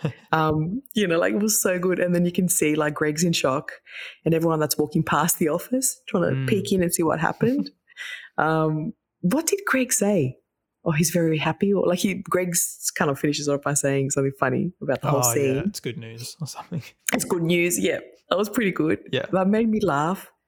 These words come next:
Speaker 2: And I kind of felt, I felt happy for Tom because I, no matter what he is, I, I didn't think he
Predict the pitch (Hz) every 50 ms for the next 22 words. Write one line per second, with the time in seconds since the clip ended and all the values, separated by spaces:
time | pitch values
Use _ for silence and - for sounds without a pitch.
0 | _ _ - 202 208 208 - 233 233 262 254 - 285 277 254 - - - 196 190
1 | - - 247 262 262 202 170 160 160 - 160 156 - 151 - - 156 143 143 143
2 | 147 151 - - 165 151 - 151 147 151 151 151 151 151 151 - - - - -
3 | - - - - - _ - 175 180 190 190 185 175 175 190 202 196 - 180 160
4 | 147 147 151 139 139 - 156 156 - - 160 156 170 165 160 151 - 160 147 -
5 | - - 151 143 139 139